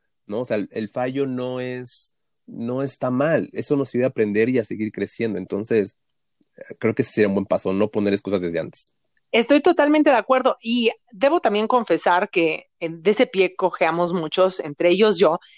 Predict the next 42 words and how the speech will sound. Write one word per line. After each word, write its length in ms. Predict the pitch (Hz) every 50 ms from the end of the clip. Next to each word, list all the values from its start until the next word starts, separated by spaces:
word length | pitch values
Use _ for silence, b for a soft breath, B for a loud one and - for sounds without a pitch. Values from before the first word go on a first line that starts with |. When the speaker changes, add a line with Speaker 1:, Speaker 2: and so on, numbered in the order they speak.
| b b
Speaker 2:
Es 120 | - 277 262
más 220 | 330 339 320 -
fácil 400 | - 269 254 - 285 277 277 240 -
aconsejarlo 600 | - - - 202 185 185 190 - 214 208 214 226
hacia 200 | 233 220 214 -
afuera 280 | - - 190 190 208 202
que 100 | - 175
hacerlo 320 | 160 - - 170 180 180
para 180 | - 175 160 160
uno 200 | 175 180 175 175
mismo, 320 | 180 175 160 160 156 - - -
porque 240 | 180 180 208 202
como 180 | 196 196 - 185
Speaker 1:
Siempre, 80 | - 226
Speaker 2:
dices, 260 | 226 - 320 285 - -
el 100 | 190 180
Speaker 1:
siempre. 160 | 175 - 196
Speaker 2:
camino 300 | 190 208 240 285 311 - -
de 80 | - 466 -
sentirse 460 | 208 185 185 - 208 208 - - 226
insuficiente 880 | 196 190 - 165 160 - 170 165 - - 202 202 196 196 - - - - b b b b b b
a 120 | - 156
sentirse 420 | - - 160 151 - 269 269 339 311
suficiente 640 | - 214 175 165 165 - - 196 190 196 - 262
es 100 | 277 262
un 100 | 339 320
proceso, 520 | 302 349 359 339 370 427 427 392 349 233 b b b b b b b b _
pero 440 | _ 254 262 277 269 269 269 254 - -
cuando 300 | - - 285 269 269 277
más 280 | 277 294 349 427 453 -
empecé 320 | 494 427 - 262 - - 285
a 60 | 277
prestar 320 | - 294 269 - - 233
atención 540 | 233 - - 190 180 170 - 196 196 208 220
a 100 | 233 233
corregir 480 | - - 175 160 165 151 - 208 220 226
ese 180 | 226 - 233
proceso 460 | - - 156 160 156 - 190 185 - 247
en 80 | 240 226
mí, 140 | 214 190 - _ _ _ _ _ _ _ _ - 220 -
fue 160 | - 262 254
cuando, 460 | - 262 262 247 226 214 196 185 -